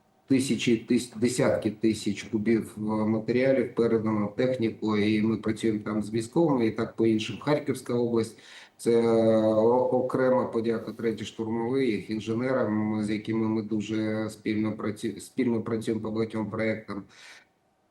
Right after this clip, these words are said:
Але, на жаль, у нас також є страти в дорожників. Перед Велик-, е, перед Великднем, е, у нас загинули лю-,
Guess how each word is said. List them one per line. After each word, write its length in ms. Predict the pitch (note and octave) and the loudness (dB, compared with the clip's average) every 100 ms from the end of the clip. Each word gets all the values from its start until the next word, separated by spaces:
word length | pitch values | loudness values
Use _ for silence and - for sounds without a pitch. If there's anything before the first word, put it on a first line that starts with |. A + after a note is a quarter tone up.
| - | 0
Але, 420 | D3+ E3+ E3+ E3 | 4 6 6 6
на 160 | D#3+ D#3+ | 4 4
жаль, 280 | D#3+ E3+ D#3 | 4 4 4
у 40 | |
нас 300 | D3+ D3 D3 | 4 2 0
також 420 | D3 C#3 C#3 - | -2 -2 -2 0
є 100 | C3 | -2
страти 420 | A#2+ - D#3 D3+ C3 | -2 0 0 2 0
в 100 | G#2+ | 0
дорожників. 720 | A#2 C3 C3+ A#2 A2+ A2 A2 | 2 0 -2 -4 -4 -4 -4
Перед 360 | G#2+ G#2+ G#2 - - | -6 -6 -8 -16 -6
Велик-, 320 | A#2 C#3 C#3+ - _ F#2+ | -2 0 -2 -8 _ -8
е, 680 | G#2+ G#2+ G#2+ A2+ A2+ A2 - | -4 -2 0 0 0 -2 -2
перед 300 | A2+ A2+ A2 | -2 0 -2
Великднем, 720 | A2+ C3+ D#3 B2+ C3+ C3 B2+ | 0 0 -2 -2 -2 0 -2
е, 160 | A#2 A#2 | -2 0
у 140 | A#2 | 0
нас 320 | A#2+ A#2+ - - | -2 -2 -6 -10
загинули 840 | A2+ A#2 B2 B2 A#2 A#2 A#2 A2+ | -4 0 0 0 2 2 0 -2
лю-, 360 | G#2 A#2+ A#2+ | -4 0 0